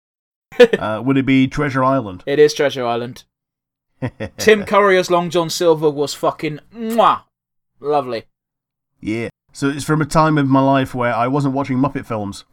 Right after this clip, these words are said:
Speaker 2: which, you know, only having seen one of them, yeah, I've not watched very many Muppet films. <laughs> But yeah, I've, I've heard that it's a very good one.
Speaker 1: I, I can't think of many Muppet films that are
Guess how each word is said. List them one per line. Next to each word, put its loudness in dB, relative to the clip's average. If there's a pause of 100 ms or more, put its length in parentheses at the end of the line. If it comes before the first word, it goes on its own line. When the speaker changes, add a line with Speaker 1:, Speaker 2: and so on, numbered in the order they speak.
Speaker 2:
which, -14
you -8
know, -10 (640)
only 0
having 2
seen 2
one 2
of 0
them, -4
yeah, 2
I've -2
not 0
watched 0
very 4
many 4
Muppet 0
films. -8 (140)
<laughs> -20
But -6
yeah, 0
I've, 0
I've -4
heard 2
that -2
it's -4
a 0
very 0
good -4
one. -10 (640)
Speaker 1:
I, 0 (120)
I 4
can't -2
think -6
of -8
many -2
Muppet -4
films -4
that 0
are 2